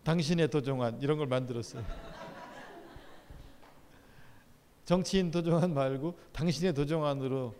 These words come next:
기억해 주십시오. 당신 옆에 있는, 당신 가까이서 당신이 마음대로 갖다 쓸 수 있는 그런 정치인으로 생각해 주십시오 하는 명함 같은 것도 들고 나갔어요.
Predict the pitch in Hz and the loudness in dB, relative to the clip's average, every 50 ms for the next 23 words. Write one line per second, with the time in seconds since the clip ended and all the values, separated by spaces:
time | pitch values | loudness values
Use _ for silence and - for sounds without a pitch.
0 | - - - - - - 170 165 160 - 160 135 127 135 123 - - - 127 117 | -16 -20 -20 -20 -6 0 2 2 2 2 0 -2 -2 -4 -4 -6 -6 -8 -6 -6
1 | 113 - 147 165 151 190 190 170 160 156 - 175 170 151 139 131 127 123 123 143 | -4 -2 -2 0 0 2 4 4 4 2 2 0 0 0 0 -2 -2 -4 -4 -4
2 | 147 117 - - - - - - - - - 160 156 190 190 151 139 139 - - | -6 -8 -10 -12 -20 -20 -20 -20 -12 -6 -4 0 0 0 2 0 0 -2 2 4
3 | 190 180 160 147 147 147 - 147 165 143 170 180 175 160 147 151 156 151 160 147 | 6 6 6 4 2 0 -2 -2 0 0 0 0 2 4 4 4 4 2 0 0
4 | 143 147 139 - 156 139 190 202 180 - 202 185 165 147 131 117 104 104 - - | 0 -2 -2 -2 -2 -2 -2 -6 -4 -2 -2 -2 -2 -2 -4 -6 -8 -10 -12 -18
5 | - - - - - - - - - - - - - - - - - - - 175 | -20 -20 -20 -20 -20 -20 -20 -20 -20 -20 -20 -20 -20 -20 -20 -20 -14 -2 2 4
6 | 196 196 160 151 160 165 160 - 170 156 143 139 127 135 131 127 113 107 104 - | 4 4 4 2 0 -2 0 -2 -2 -2 -2 -2 0 0 0 0 -2 -4 -8 -12
7 | - - - - - - - - - - - - - - - - - - _ - | -18 -20 -20 -20 -20 -20 -20 -20 -20 -20 -20 -20 -20 -20 -20 -20 -20 -20 _ -20
8 | - - - - - _ - - - _ - 196 196 202 208 190 - 202 175 175 | -20 -20 -20 -20 -20 _ -20 -20 -20 _ -4 0 4 4 4 6 6 4 4 4
9 | 180 165 - - - 127 120 113 160 202 214 196 156 147 156 160 151 139 131 120 | 2 0 0 -2 -4 -4 -2 -2 -2 -2 -2 0 0 0 0 0 0 0 -4 -4
10 | - - 127 120 113 117 113 - - - 135 147 165 - - - - - - - | -4 -6 -6 -6 -6 -6 -8 -10 -10 -10 -8 -8 -10 -12 -18 -20 -20 -20 -20 -10
11 | - - 156 156 156 139 127 123 127 113 - - 117 | -4 -2 -2 -2 -2 -2 -2 -2 -4 -4 -6 -8 -14